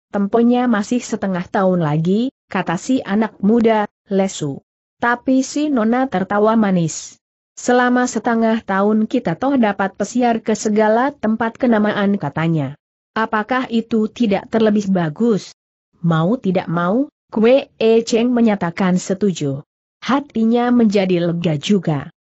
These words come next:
Keduanya lantas memasuki dusun, akan mencari penginapan, guna melewatkan siang malam.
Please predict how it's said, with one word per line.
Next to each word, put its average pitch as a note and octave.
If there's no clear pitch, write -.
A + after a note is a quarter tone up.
Keduanya A3
lantas G#3
memasuki A3+
dusun, A#3
akan G#3+
mencari F#3+
penginapan, G#3+
guna C4
melewatkan G3+
siang G#3+
malam. D#3